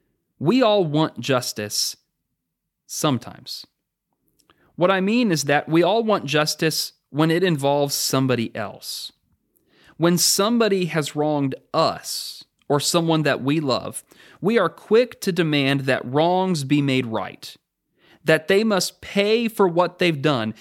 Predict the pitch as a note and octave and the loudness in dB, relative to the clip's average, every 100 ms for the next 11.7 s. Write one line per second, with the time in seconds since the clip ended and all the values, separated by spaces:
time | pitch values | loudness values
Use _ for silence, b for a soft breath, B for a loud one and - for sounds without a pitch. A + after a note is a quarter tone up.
0 | B B F3+ G#3+ G#3 G3+ F#3 D#3+ C#3+ B | B B -2 -2 2 4 4 4 2 B
1 | B D3 F3+ A3+ A3 F#3 - - E3+ F3+ | B 0 2 4 2 2 -2 -2 0 2
2 | E3+ C#3 B2+ G#3 A3 E3+ - - - F#3+ | 2 0 -2 -2 0 0 0 -2 -2 0
3 | D#3+ F#3 - G3+ F3 F3+ - G#3 G#3+ D#3+ | 2 2 2 2 2 0 -2 0 0 2
4 | C3 D#3 F3+ D3+ F#3+ A#3 B3+ - F3 G#2 | 0 0 -2 -2 0 0 -2 0 -2 0
5 | - - - _ _ _ _ _ _ _ | -6 -6 -12 _ _ _ _ _ _ _
6 | _ _ E3+ G#3+ C#4 C4+ - A3+ A3 G3+ | _ _ 0 2 0 0 2 0 2 0
7 | G3 F#3+ - A#3+ C#3 F2+ C3 D#3 D3+ F#3+ | 0 -4 -2 0 0 -2 0 0 2 0
8 | F#3 - F#3+ F3 D#3 C#3 D3 C#3+ - C3+ | 2 0 0 2 0 0 0 0 -2 -4
9 | C#3+ D#3 B2 B2+ - _ _ _ _ _ | -4 -4 -10 -14 -20 _ _ _ _ _
10 | _ _ E3 A#3 G#3+ A3+ A#3+ - G3 F#3 | _ _ 2 4 4 2 0 0 0 -2
11 | - E3+ C3+ B2 A#2+ - | -2 -2 0 -2 -2 -6